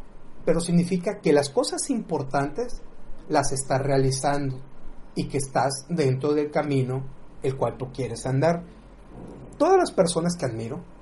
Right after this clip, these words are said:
todas, absolutamente todas, tienen una estrategia y la siguen paso a paso. Te apuesto que en este momento tú tienes una estrategia,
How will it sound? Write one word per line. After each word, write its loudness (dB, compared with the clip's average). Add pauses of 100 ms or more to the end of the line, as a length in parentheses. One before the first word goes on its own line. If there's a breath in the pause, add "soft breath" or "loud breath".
(300)
todas, 8
absolutamente 2
todas, -2 (360)
tienen 8
una 0
estrategia -2
y 0
la 2
siguen -4
paso -6
a -10
paso. 0 (1120)
Te 8
apuesto 8
que 2
en 4
este 2
momento 2
tú -6
tienes 0
una 4
estrategia, -4